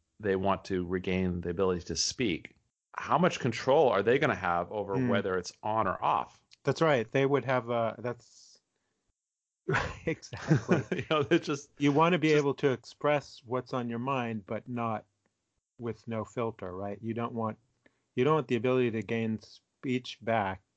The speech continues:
Speaker 2: to come with letting everything out.
Speaker 1: Yeah, you wa-, want to be able, the ability to be quiet.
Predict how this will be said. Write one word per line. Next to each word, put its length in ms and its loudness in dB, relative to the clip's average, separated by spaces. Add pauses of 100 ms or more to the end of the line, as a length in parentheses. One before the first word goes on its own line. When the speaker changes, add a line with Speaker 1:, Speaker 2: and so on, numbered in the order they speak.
(220)
Speaker 2:
to 100 -6
come 300 -4
with 320 -6 (420)
letting 420 0
everything 380 -2
out. 280 -4 (720)
Speaker 1:
Yeah, 120 0
you 140 0
wa-, 180 2
want 160 2
to 40 0
be 80 4
able, 120 4
the 120 -10
ability 420 2
to 80 -8
be 300 -8 (160)
quiet. 500 -2